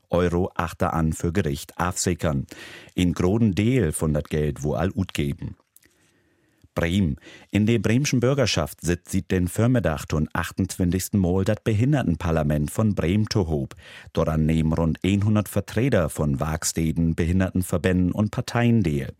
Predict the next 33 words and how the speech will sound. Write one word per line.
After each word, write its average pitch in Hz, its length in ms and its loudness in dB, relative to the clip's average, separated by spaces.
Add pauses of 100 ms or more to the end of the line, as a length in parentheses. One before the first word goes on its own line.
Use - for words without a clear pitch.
(400)
Themen 78 320 2
sind 76 240 -2
unter 82 220 0
anderem 80 320 2
die 85 160 0
Grundlagen 87 720 0
und 78 180 -2
Raum 90 340 2
für 95 140 -2
die - 120 -4
Arbeit 85 440 -2
von 80 220 0
Menschen 80 400 0
mit 82 160 -4
Handicap 95 520 2 (380)
und 117 180 2
die 123 60 2
Mobilität 117 880 0
bei 73 120 -2
Bussen 78 340 -2
und 90 160 2
Bahnen. 85 400 0 (460)
Die 71 280 0
Phalanx 85 640 0
von 85 220 0
das 71 140 0 (100)
Bremer 78 400 0
Behindertenparlament 90 1040 0 (320)
ward 95 280 0
den 123 200 2
zuständigen 78 600 0
Behörden 80 440 2
mitteilt. 85 480 -2